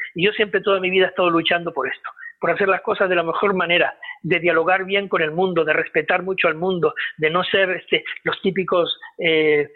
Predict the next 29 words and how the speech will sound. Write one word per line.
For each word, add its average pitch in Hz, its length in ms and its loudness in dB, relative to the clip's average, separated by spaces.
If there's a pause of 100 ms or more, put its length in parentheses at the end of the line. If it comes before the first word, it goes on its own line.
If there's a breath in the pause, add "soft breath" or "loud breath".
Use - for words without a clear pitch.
(120)
predicadores, 175 800 0
este, 165 280 -2
que, 160 280 -4
que, 151 220 -6
que 170 80 2
abofetean, 175 640 0
digamos, 170 320 -2
con 165 160 -2
sus 165 140 -2
mensajes 165 460 -4 (280 loud breath)
a 160 80 0
la 156 60 2
gente, 165 260 -4
al 151 80 -2
contrario, 151 540 -2 (240 loud breath)
ser 165 340 -2
dialogante, 160 640 2
etcétera, 165 240 0
etcétera. 147 320 -4 (180)
Pero, 214 360 2 (400)
finalmente, 208 600 0
una 240 220 2
vez 247 240 0
que 208 100 0
hemos 202 200 -4
hecho 190 220 0
lo 185 80 2
mejor 220 320 0
posible, 233 520 0